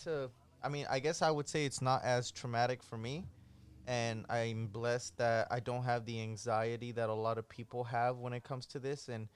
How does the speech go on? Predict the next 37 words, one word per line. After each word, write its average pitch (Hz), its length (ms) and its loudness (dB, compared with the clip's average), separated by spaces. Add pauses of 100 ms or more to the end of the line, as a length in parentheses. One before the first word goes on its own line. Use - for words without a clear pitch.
(340)
in 127 140 -4
no 135 160 2
way 131 200 4
do 123 140 -2
I 120 80 6
wanna 120 300 -2
minimalize 123 680 0
that 135 380 0
because 123 260 -8
it 117 120 -2
is, 120 260 -2 (400)
it 123 140 -2
is 123 160 0
big, 123 320 2
it 131 100 0
is 135 140 0
a 135 80 0
big 113 260 -4
thing, 131 360 -4
and 120 120 0
whoever 120 400 2
feels, 120 420 0
like, 110 200 0
very 117 300 2
anxious 120 360 -2
throughout 123 320 -2
this 131 140 -10
time, 131 300 -2
I 120 80 0
hope 120 280 -2
that 117 240 0 (540)
you 127 100 -6
feel 123 300 -2
a - 20 -2
little 117 240 -2
safer, 139 720 -6
and, 113 360 -8